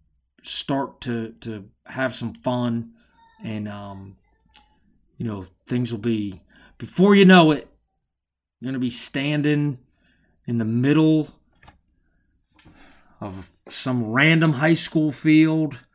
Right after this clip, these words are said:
in Marietta, Georgia, hoping, um, that college, some college coach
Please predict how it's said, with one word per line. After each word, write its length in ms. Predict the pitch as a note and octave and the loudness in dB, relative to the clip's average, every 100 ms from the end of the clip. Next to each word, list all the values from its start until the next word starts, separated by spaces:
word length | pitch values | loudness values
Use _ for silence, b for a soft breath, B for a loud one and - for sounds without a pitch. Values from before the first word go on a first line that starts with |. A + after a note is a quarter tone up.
| _ _ _ _ - | _ _ _ _ -14
in 240 | G#2 G#2 | -10 -8
Marietta, 500 | A2+ C3+ D#3 D#3 D#3 | -4 0 2 2 2
Georgia, 640 | C#3 D3+ C#3+ A2+ A#2 A2+ - _ _ _ _ _ _ _ _ | 0 0 0 -2 -4 -6 -12 _ _ _ _ _ _ _ _
hoping, 680 | - C3 C3+ D3+ C#3+ C#3+ A#2+ _ _ _ _ _ - | -8 -6 -4 -2 -2 -4 -8 _ _ _ _ _ -18
um, 300 | B2 B2 A#2 | -12 -10 -8
that 200 | A#2+ - | -10 -12
college, 460 | - B2+ C3+ B2+ A#2 | -12 -10 -8 -8 -8
some 240 | C#3 C3 | -8 -8
college 480 | B2 C3 C3 A#2+ - | -8 -10 -8 -10 -10
coach 560 | C3 B2+ B2 - - | -6 -4 -6 -10 -12